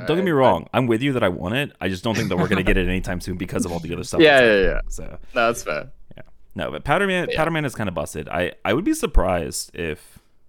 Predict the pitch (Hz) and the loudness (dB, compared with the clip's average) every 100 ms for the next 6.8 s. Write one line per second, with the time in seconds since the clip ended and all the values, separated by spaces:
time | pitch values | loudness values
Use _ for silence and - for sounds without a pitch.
0 | _ _ 95 - 113 143 127 113 - - | _ _ -10 -6 -6 -4 -4 -8 -8 -6
1 | 110 - 95 98 95 80 - _ _ _ | -6 -6 -8 -4 -4 -4 -10 _ _ _
2 | _ - 113 127 123 127 127 117 107 104 | _ -8 -6 -2 -2 -2 -4 -4 -4 -6
3 | 95 98 98 92 85 - _ 98 87 90 | -8 -6 -4 -4 -6 -10 _ -8 -4 -4
4 | 110 - 120 120 120 110 113 113 113 87 | -6 -10 -10 -8 -10 -6 -4 -2 -4 -8
5 | 104 - 104 104 101 _ 107 107 95 - | -10 -8 -6 -6 -8 _ -6 -6 -6 -8
6 | 95 95 95 87 - 87 95 90 | -10 -10 -10 -10 -8 -8 -8 -10